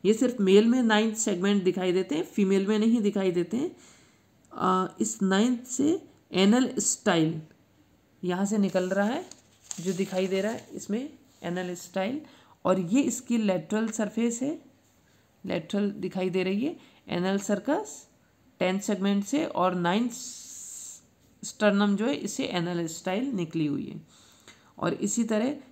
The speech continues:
ये देखिए फीमेल का सेवंथ सेगमेंट तक उसके क्लियर दिखाई देते हैं, बाद में ये बहुत ओवरलैपिंग बिल्कुल पास पास हो जाते हैं, अंतर्विध हो जाते हैं। टेंथ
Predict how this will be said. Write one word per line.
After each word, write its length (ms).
ये 100
देखिए 300
फीमेल 560
का 240
सेवंथ 460
सेगमेंट 520
तक 180
उसके 240
क्लियर 320
दिखाई 340
देते 240
हैं, 280
बाद 280
में 80
ये 80
बहुत 360
ओवरलैपिंग 640
बिल्कुल 460
पास 320
पास 240
हो 80
जाते 280
हैं, 200
अंतर्विध 540
हो 160
जाते 280
हैं। 300
टेंथ 480